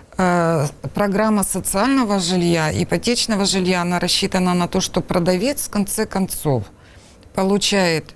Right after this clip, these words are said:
рубли на свой расчётный счёт. Если я украинец, если я не получила в Севастополе российское гражданство, я не могу открыть счёт этот. Это раз. Второе.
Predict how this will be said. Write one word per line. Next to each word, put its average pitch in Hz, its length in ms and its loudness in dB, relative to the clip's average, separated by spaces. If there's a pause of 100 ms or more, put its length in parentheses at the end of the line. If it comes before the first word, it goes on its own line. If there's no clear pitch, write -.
(100)
рубли 170 560 0 (1500)
на 190 460 4
свой 214 360 2
расчётный 190 560 0
счёт. - 280 -2 (340)
Если 214 680 0
я 190 300 2
украинец, 180 600 0
если 185 300 0
я 180 160 2
не 185 120 2
получила 185 540 0
в 165 60 -2
Севастополе 165 720 -2
российское 160 520 -2
гражданство, 151 580 -2
я 151 180 0
не 165 120 2
могу 196 280 4
открыть 226 360 -2
счёт - 400 -2
этот. - 280 -4 (160)
Это 202 260 0
раз. 131 320 -4 (380)
Второе. 180 520 0